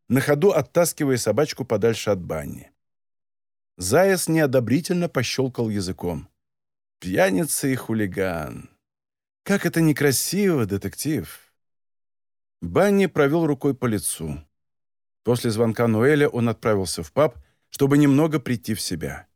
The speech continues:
Несколько порций виски для успокоения нервов дали время подумать. Гарди заходили в Чарли, задавали вопросы о Симоне. Ноэль сказал, что был еще агент Ф Б Р, и они говорили об убийстве.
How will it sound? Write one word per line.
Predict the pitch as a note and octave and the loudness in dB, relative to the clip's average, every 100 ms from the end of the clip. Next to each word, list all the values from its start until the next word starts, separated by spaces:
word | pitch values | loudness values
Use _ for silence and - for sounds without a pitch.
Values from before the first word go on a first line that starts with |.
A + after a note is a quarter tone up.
| _ _ _ _ _ _ | _ _ _ _ _ _
Несколько | G#2+ F3 - E3 D#3+ | 0 2 2 0 0
порций | C#3+ E3+ - C#3 | 0 0 2 0
виски | B2+ F#3+ - D3+ | 2 0 0 -2
для | B2 | 0
успокоения | B2 - - B2+ B2 G#2 G2+ | 0 0 -2 0 2 2 2
нервов | G2 D#3 E3 E3 A2 | 4 2 4 0 2
дали | A#2+ D3 C3+ | 0 2 2
время | A2+ B2 A#2 | 2 0 0
подумать. | G#2+ G2 F#2+ E2+ D#2 - - _ _ _ _ _ _ _ | -2 -2 -4 -4 -8 -14 -16 _ _ _ _ _ _ _
Гарди | E2+ F2 D3 E3 D3+ | -10 0 2 2 0
заходили | C#3+ C3+ C#3 B2 A2+ | 0 0 -2 -2 -2
в | G2+ | -4
Чарли, | - B2+ D#3 E3+ F3 - _ _ _ _ _ | -4 0 0 0 -4 -6 _ _ _ _ _
задавали | F2+ A2 A#2 D3 D#3 | -4 0 2 4 4
вопросы | C3+ A#2+ C#3+ C3 | 2 0 -2 -2
о | B2 | -4
Симоне. | A#2+ A#2 A2+ F2 D2+ B1+ _ _ _ _ _ _ _ | -4 -2 -2 -2 -6 -12 _ _ _ _ _ _ _
Ноэль | G2+ G#2+ D3 E3 | -2 2 4 2
сказал, | D3 - A#2 C#3+ | 0 -2 0 0
что | C#3 - | 0 -4
был | A2+ C#3+ | -4 -2
еще | C3 A#2+ B2 | -2 -2 -2
агент | G#2+ B2 A#2+ | 0 -2 -2
Ф | - A#2 | -4 0
Б | A2+ | 2
Р, | F#2+ E2 - _ _ _ _ _ - | 2 0 -10 _ _ _ _ _ -4
и | |
они | F2+ G#2+ D#3 | 0 2 2
говорили | A#2 A#2+ A#2 C#3 C#3+ | 0 2 2 2 0
об | - A#2+ | 0 0
убийстве. | B2+ A#2+ G#2+ E2+ - C2+ B1 | -2 0 -2 -2 -6 -10 -12